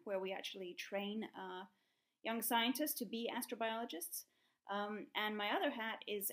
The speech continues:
as the principal investigator for the Virtual Planetary Laboratory, um, at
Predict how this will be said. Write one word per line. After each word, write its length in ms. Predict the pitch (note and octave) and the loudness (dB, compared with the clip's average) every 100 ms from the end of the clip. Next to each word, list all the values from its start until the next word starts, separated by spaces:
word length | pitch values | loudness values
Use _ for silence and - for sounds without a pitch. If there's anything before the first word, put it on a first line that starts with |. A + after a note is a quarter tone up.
| - | -2
as 220 | G#3 G#3 | -2 -2
the 80 | G3+ | -6
principal 400 | A3 G#3+ - G3+ | -8 -8 -6 -4
investigator 600 | G3 G3+ - F#3+ F3+ F#3+ | -2 -2 -4 -4 -4 -4
for 60 | F3+ | -8
the 80 | F#3+ | -4
Virtual 280 | F#3+ F#3+ F#3+ | -2 -2 -6
Planetary 520 | F#3+ F#3+ F#3 G3 F3+ E3+ | -4 -4 -4 -4 -6 -4
Laboratory, 680 | F3+ F#3 - F#3 E3+ E3+ - F3+ | -6 -6 -8 -4 -4 -4 -8 -12
um, 220 | F3 F3+ | -12 -10
at 140 | - | -6